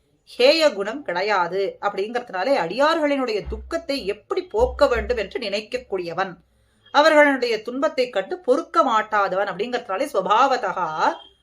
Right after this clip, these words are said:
தயாளுஹு அப்படிங்கிற குணத்தை கொண்டவன். மதுரஹா, மதுரமான பேச்சுக்களை பேசி அடியார்களை இனிமைப்படுத்தி தன் வசப்படுத்தக்கூடியவன். எப்படி? எனக்கு தேனே பாலே கண்ணலே அமுதே திருமாலிரும் சோலை கோடைன்னு ஆசிரியர்களுக்கு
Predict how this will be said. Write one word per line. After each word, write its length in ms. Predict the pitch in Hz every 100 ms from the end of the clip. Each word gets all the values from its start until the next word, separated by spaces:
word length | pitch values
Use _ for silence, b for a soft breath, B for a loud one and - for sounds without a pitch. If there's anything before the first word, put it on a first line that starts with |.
| _ _
தயாளுஹு 800 | 170 226 285 320 339 269 208 214 208 -
அப்படிங்கிற 520 | 220 226 202 254 349 185
குணத்தை 380 | 202 220 208 202
கொண்டவன். 500 | 180 170 156 175 156 - _ _ _
மதுரஹா, 720 | 190 226 285 370 330 262 196 170 - _ _ -
மதுரமான 680 | 240 247 320 320 415 339 349
பேச்சுக்களை 580 | 247 269 302 294 269 214
பேசி 320 | 202 185 285 269
அடியார்களை 640 | 170 240 302 285 247 226
இனிமைப்படுத்தி 680 | 175 226 269 262 185 185 320
தன் 220 | 285 269
வசப்படுத்தக்கூடியவன். 960 | 247 240 220 202 214 208 190 185 175 - _ _ _
எப்படி? 300 | 277 277 254 247 233
எனக்கு 360 | 220 285 285 262
தேனே 380 | 254 190 185 175 214
பாலே 340 | 185 170 180 262
கண்ணலே 480 | 190 180 170 175 262
அமுதே 480 | 175 165 196 180 285 320 - _ _ _
திருமாலிரும் 560 | 320 320 285 226 208 208
சோலை 320 | 196 214 214
கோடைன்னு 600 | 214 190 202 190 180 277 302 175
ஆசிரியர்களுக்கு 800 | 226 269 302 247 208 208 -